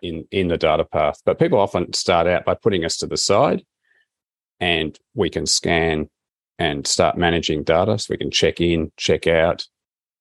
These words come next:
We can, on-, once we've got some visibility of the data, we can then put these processes on, on top of, and we can reproject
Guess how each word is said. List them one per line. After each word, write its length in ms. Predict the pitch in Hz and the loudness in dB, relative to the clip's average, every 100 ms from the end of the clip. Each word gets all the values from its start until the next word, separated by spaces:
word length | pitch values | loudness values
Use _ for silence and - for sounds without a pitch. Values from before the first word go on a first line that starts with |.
| _ - | _ -6
We 100 | 90 | -4
can, 220 | 87 - _ | -4 -6 _
on-, 140 | 82 - _ | -8 -8 _
once 260 | 82 - - | -2 -2 -2
we've 120 | 82 | -2
got 160 | 76 | 0
some 200 | - 78 | 2 0
visibility 640 | 76 87 85 120 131 113 101 | 2 0 0 2 4 4 2
of 80 | |
the 80 | - | 2
data, 460 | - 92 87 85 - _ | 0 2 2 0 -2 _
we 100 | - | -10
can 140 | 85 76 | -8 -8
then 80 | - | -6
put 240 | - - | -6 -2
these 260 | 76 73 - | 0 0 -2
processes 640 | - 80 - 73 78 - | 0 0 0 -2 -2 0
on, 220 | 78 76 - _ | 0 -2 -8 _
on 200 | 85 76 | -2 -2
top 260 | - 107 - | 0 -2 2
of, 240 | 78 76 - | 2 0 -4
and 160 | - 85 | -4 -2
we 100 | 82 | -2
can 180 | 80 78 | -2 0
reproject 840 | 90 80 - 85 - 98 - - | 2 2 0 -2 2 0 0 -8